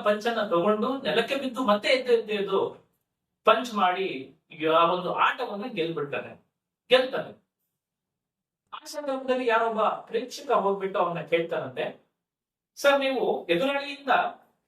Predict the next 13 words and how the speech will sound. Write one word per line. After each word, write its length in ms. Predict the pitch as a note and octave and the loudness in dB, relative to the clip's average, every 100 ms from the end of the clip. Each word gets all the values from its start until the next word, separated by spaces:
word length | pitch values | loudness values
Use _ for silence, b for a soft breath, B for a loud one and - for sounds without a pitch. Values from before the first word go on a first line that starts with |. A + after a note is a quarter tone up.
| _ _ _ - | _ _ _ 2
ಹೊಡೆತವನ್ನ 500 | - B3+ D#4 D4+ C4+ | 2 2 -2 -2 -4
ತಿಂದು 440 | C4 B3+ F3+ G#3 | -6 -2 -2 -2
ನೆಲಕ್ಕೆ 340 | G3+ - A3 | -2 -2 -2
ಬಿದ್ದು 260 | G#3 A3+ F3+ | -2 -4 -2
ಮತ್ತೆ 280 | E3 - C#4+ | 0 0 0
ಎದ್ದು 680 | B3 A#3+ G#3+ G#3 - - _ _ _ _ _ _ | 0 2 4 2 2 -8 _ _ _ _ _ _
ಪುಟಿದೆದ್ದು 760 | F3 A#3+ A#3+ A3+ A3+ G#3 G#3 _ _ _ _ | -4 2 2 4 4 2 -4 _ _ _ _
ಆ 80 | D3 | 0
ಎದುರಾಳಿಯನ್ನ 580 | D3 F3+ A3+ A#3+ A3+ G#3+ | 0 0 0 2 0 -2
ಹೊಡೆದು 680 | E3+ B3 G#3+ G#3 F#3+ - - | -4 -4 -4 -2 -2 -4 -10
ನೀವು 320 | E3 D#3 C3 | -8 -6 -4
ಗೆದ್ದು 200 | C#3+ D#3+ | -4 -2
ಬಿಟ್ರಿ, 320 | G#3 G3 C#3 | -4 -4 -8